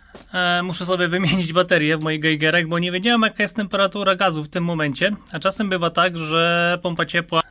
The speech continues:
e, po prostu otworzy sobie zawór E V, sobie tam ten gaz przemiesza, czy coś z nim zrobi i wchodzi na moc, a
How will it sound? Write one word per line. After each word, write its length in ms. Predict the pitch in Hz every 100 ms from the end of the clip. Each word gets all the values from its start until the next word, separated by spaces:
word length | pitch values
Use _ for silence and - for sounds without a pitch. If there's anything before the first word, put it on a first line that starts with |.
| -
e, 600 | 185 180 180 180 180 185 - - - - _ _ -
po 100 | 240
prostu 320 | 226 214 -
otworzy 300 | 180 - 175
sobie 260 | 160 160 156
zawór 300 | 160 147 147
E 160 | 143 143
V, 300 | 180 175 165 - _
sobie 220 | - 151 143
tam 200 | 139 127
ten 180 | 143
gaz 220 | 147 156 -
przemiesza, 440 | 151 143 156 156
czy 140 | -
coś 160 | 156 151
z 20 |
nim 140 | 151 147
zrobi 420 | 151 143 190 - - - - - _ _ - -
i 140 | 214
wchodzi 300 | 208 233 233
na 120 | 220 208
moc, 260 | 220 220 -
a 440 | 180 180 180 185